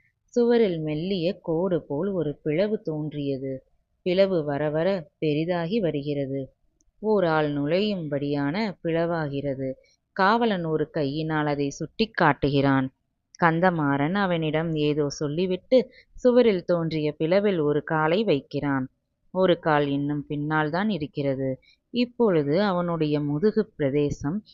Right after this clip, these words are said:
முழுவதும் புலனாகிறது. ஆகா, இது என்ன? இந்த காவலன் என்ன செய்கிறான்? அறையில் செருகியிருந்த கூரிய வளைந்த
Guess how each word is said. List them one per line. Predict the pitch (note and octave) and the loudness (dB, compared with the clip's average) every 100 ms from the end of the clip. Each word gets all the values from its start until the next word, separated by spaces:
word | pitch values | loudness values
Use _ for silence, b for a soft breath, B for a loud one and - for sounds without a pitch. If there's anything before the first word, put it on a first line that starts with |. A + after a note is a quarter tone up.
| b _ | b _
முழுவதும் | A#3+ C4+ A3+ D#3 E3 A3+ | 6 8 8 4 2 -2
புலனாகிறது. | A3+ G#3+ G#3 G3+ F3 D#3+ D#3 C#3+ C#3 - _ _ - | 0 2 2 2 0 0 -2 -2 -6 -10 _ _ -6
ஆகா, | D#3 D3+ D3 D3+ G#3 - | -2 0 0 0 -2 -6
இது | C#3 C3+ D3+ | -8 -4 -2
என்ன? | F#3+ G#3+ A3+ A3 B B _ | 0 2 2 0 B B _
இந்த | - A#3+ G3+ E3 | 2 4 4 2
காவலன் | - D3+ E3+ A3+ F#3+ G#3 | 2 2 4 4 2 0
என்ன | F#3 C3+ D3+ | 0 0 0
செய்கிறான்? | A#3 B3+ A3+ G3+ G3 G3 F#3+ b b b | 2 2 2 2 0 -2 -6 b b b
அறையில் | - D#3+ F3 A#3 A3 D#3+ - | -2 2 4 4 2 0 -4
செருகியிருந்த | D3 F3+ F#3 F#3+ E3 D#3+ D3+ D3 | -2 -2 -2 -2 0 -2 -2 -4
கூரிய | - D#3+ F3 G#3 F#3 C#3 D3 G3 | -4 -6 -2 -2 0 0 0 -2
வளைந்த | D#3 D3 E3+ F#3 D3+ C#3 F#3+ | -2 0 0 -2 -2 -2 -4